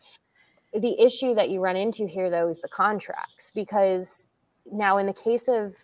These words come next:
Fox, in this particular case, this is the Big East. This isn't the Big Ten. Um, the Big Ten does have a deal with Fox as well. Um, but in the case of the match between Nebraska and Creighton,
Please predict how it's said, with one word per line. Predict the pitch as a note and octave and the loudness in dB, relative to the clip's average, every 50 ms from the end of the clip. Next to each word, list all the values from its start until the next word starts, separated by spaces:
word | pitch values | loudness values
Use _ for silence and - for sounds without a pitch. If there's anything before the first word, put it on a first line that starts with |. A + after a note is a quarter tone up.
| - - - _ _ _ | -14 -16 -18 _ _ _
Fox, | - - - G3+ F3 D#3+ F3 G3 - - - - - - - - - | -10 2 6 8 8 8 6 4 0 -2 -2 0 0 0 -2 -2 -4
in | - G3+ G3+ G3+ G3+ | -2 0 0 2 4
this | G3 F#3 - - - - - - | 2 4 2 2 0 -2 -6 -8
particular | - F#3 - E3 - D#3 C3 | -8 -8 -6 -6 -4 -4 -4
case, | - - E3+ - - - | -2 -4 -4 -2 0 0
this | G3 G3+ - | 2 2 2
is | A#3 G#3+ | 2 0
the | - G#3+ | 0 -2
Big | F3 - F3+ F3+ E3 D#3 - | -2 2 0 0 0 -2 -8
East. | E3 E3+ - - - - - - - - | -10 -10 -8 -6 -4 -4 -4 -4 -4 -4
This | F#3+ G3+ F#3+ - | -4 -2 0 0
isn't | G3+ F#3+ G#3+ G#3+ G#3 - | 0 0 0 0 0 0
the | G#3+ | 2
Big | G3 A3 A3 G3+ | 2 2 2 0
Ten. | - - - C#3+ D3 D3 D#3 F3+ - - | -2 -2 -2 -2 -2 -4 -10 -10 -6 -4
Um, | F#3 F3 E3+ E3 E3+ | -2 0 0 -2 -2
the | E3 F3 | -6 -6
Big | - F#3+ F#3+ F#3 | -4 -4 -4 -4
Ten | - - G#3+ G3 F#3+ F3 | -4 -2 -2 0 0 2
does | F3 D#3 D#3+ E3 | 2 2 2 2
have | F3+ F#3 F#3 | 0 0 0
a | G3+ | -2
deal | F3+ G3 F#3 F#3+ F#3 | -2 0 2 2 2
with | F#3+ F#3+ - | 2 0 -2
Fox | - F3 F3 - - - | -4 -4 -4 -4 -4 -6
as | A#3 G#3 | -4 0
well. | F3+ E3 - - - - F#3+ - _ - - - - - - - - - | 2 2 4 4 2 2 -2 -4 _ -20 -20 -20 -20 -20 -20 -12 0 6
Um, | - G3 F#3 F3 E3+ E3+ F3 F3+ - _ _ _ _ _ _ _ _ _ _ _ _ _ _ _ _ _ _ _ - - - | 8 8 8 8 6 2 -2 -8 -12 _ _ _ _ _ _ _ _ _ _ _ _ _ _ _ _ _ _ _ -20 -4 4
but | F#3+ G#3 G3+ G3+ | 6 8 8 8
in | - - G3 F#3+ F#3+ | 8 4 4 2 2
the | F#3 F#3 | 0 -2
case | - - A3 A3+ A#3+ A#3+ - - | -2 0 0 2 2 2 2 4
of | G#3+ G#3 G3 F#3+ F3 F3 | 4 2 2 0 -6 -10
the | F3 F3 F#3+ F#3+ F#3 F3+ | -8 -6 -4 -2 0 0
match | F3+ F#3 F3+ F3 F3+ F#3 - | 0 0 2 2 0 0 -2
between | - F3+ - F#3 F3 | -6 -6 -4 -4 -4
Nebraska | E3+ E3 E3+ D#3+ D#3 - - F3 | 0 2 2 2 2 2 -2 -6
and | E3 D#3+ | -8 -6
Creighton, | - E3 D#3+ - D#3+ D#3+ D#3+ | -4 -4 -4 -4 -6 -8 -10